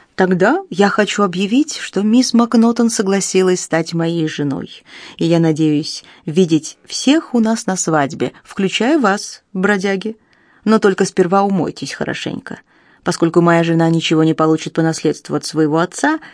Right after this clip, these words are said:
никто не сможет заподозрить нас в корысти". "Напрасно вы так думаете", возразила Джиллиан.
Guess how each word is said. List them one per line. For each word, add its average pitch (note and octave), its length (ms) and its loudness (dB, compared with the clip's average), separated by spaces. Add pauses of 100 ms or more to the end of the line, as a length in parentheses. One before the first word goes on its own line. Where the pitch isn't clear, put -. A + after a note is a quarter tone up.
(240)
никто C#4 380 4
не A3 140 4
сможет E3+ 400 0
заподозрить E3 600 0
нас A#3 400 -4 (160)
в - 120 -20
корысти". - 640 -8 (1700)
"Напрасно D#4 720 2
вы D4+ 100 2
так D4+ 240 0
думаете", G#3+ 760 0 (680)
возразила E3+ 800 0 (240)
Джиллиан. D3+ 600 -2